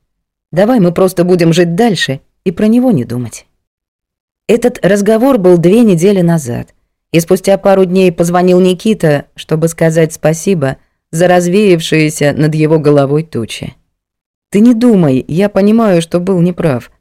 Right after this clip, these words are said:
сказал он. «Лена, ты прости, если я доставил тебе неприятные минуты, но я правда ценю всё, что ты для меня сделала. Если я как-то могу быть тебе полезен, то говори».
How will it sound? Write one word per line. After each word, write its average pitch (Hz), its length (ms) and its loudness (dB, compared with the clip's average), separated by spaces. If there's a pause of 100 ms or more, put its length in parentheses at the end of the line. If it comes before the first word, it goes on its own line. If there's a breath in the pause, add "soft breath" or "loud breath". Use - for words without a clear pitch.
(320)
сказал 170 540 -2
он. 120 280 -6 (760)
«Лена, 139 440 0 (360)
ты 208 100 -2
прости, 220 400 -4
если 165 340 0
я 170 180 2
доставил 160 520 -2
тебе 139 480 -4
неприятные 147 680 -2
минуты, 156 520 -2 (460)
но 165 140 0
я 180 160 0
правда 127 560 -2
ценю 139 340 -4
всё, 160 280 -4
что 147 200 -6
ты 143 160 -2
для 135 160 -2
меня 123 260 0
сделала. 117 520 -6 (800)
Если 175 320 0
я 180 140 2
как-то 170 360 -2
могу 170 280 2
быть 156 200 -2
тебе 160 280 -2
полезен, 165 560 0
то 156 180 -4
говори». 170 560 -4